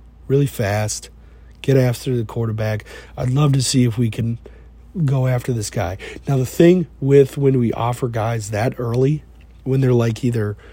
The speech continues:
early in their sophomore year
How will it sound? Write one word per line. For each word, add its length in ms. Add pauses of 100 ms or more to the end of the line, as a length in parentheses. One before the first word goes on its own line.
(720)
early 460
in 80
their 140
sophomore 600
year 420